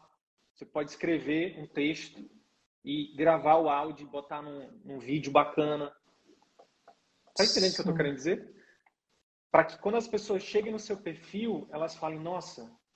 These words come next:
Speaker 1: ah, não é só uma mé-, mais uma médica que, que tá colocando informação", entendeu? É uma médica que realmente, é, eu me conectei. As pessoas se conectam pela emoção.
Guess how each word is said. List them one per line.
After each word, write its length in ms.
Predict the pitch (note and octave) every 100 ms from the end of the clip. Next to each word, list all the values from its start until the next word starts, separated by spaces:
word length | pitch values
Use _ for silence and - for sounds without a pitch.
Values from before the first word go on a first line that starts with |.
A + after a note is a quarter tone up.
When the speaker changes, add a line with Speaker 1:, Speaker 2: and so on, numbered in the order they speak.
| _
Speaker 1:
ah, 640 | C3 B2+ C3 B2+ B2 A#2 A#2 - _ _ _ _ _ _ _
não 160 | D3 F3+
é 60 | A3+
só 500 | A#3 G3+ G3+ G#3+ G3
uma 160 | G3
mé-, 240 | F#3+ E3+ E3+
mais 240 | F3+ F#3+
uma 120 | G3
médica 420 | F#3 D#3 E3 - F#3+
que, 840 | - F3 F3+ F#3 F3 D#3 B2 - _ _
que 120 | -
tá 360 | D3+ D#3+ D#3 D#3
colocando 520 | - E3 D#3+ D#3 D#3+
informação", 640 | E3 E3 E3 E3+ - D#3 D3
entendeu? 340 | B2+ B2+ D3 - _ _ _
É 60 | C#3
uma 80 | C#3
médica 400 | C#3+ D3 - -
que 160 | -
realmente, 760 | C#3 D#3 F3+ D#3 E3+ - G3 G3 - - _ _
é, 540 | - D3 D3 C#3+ C#3 C#3+
eu 40 |
me 100 | D#3
conectei. 640 | E3 G3 G#3+ A#3+ A#3+ A#3 - _ _ _ _ _ _ _ _ -
As 80 |
pessoas 280 | - D#3 F3
se 100 | -
conectam 440 | G3 F#3+ F3 - F#3+
pela 180 | F#3
emoção. 560 | F#3 F#3 F#3 F3 E3 D#3+